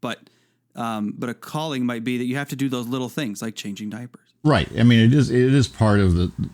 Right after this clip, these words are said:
Speaker 2: the chest of skills that you need to learn. Just like if you want to be a minister, you have to learn which end of the baby to baptize. You have to learn, <laughs> you know, how to preach, how, how to, how to provide pastoral counsel. That's,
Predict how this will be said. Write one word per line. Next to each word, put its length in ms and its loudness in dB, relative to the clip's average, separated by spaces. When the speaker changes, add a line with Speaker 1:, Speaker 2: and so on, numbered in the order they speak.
Speaker 2:
the 100 2
chest 360 2
of 80 4
skills 500 4
that 80 4
you 140 4
need 240 6
to 80 4
learn. 320 6
Just 200 2
like 200 2
if 120 0
you 120 4
want 160 2
to 40 4
be 140 4
a 60 0
minister, 480 2
you 160 4
have 240 0
to 80 -2
learn 380 2
which 200 0
end 160 2
of 80 0
the 60 0
baby 380 2
to 80 -2
baptize. 680 -2
You 140 -6
have 220 -2
to 60 -4
learn, 400 0
<laughs> 20 -2
you 160 -2
know, 80 -2
how 180 0
to 80 0
preach, 600 -2
how, 180 -2
how 140 -2
to, 180 -2
how 120 0
to 100 0
provide 540 -2
pastoral 460 -2
counsel. 480 0
That's, 260 2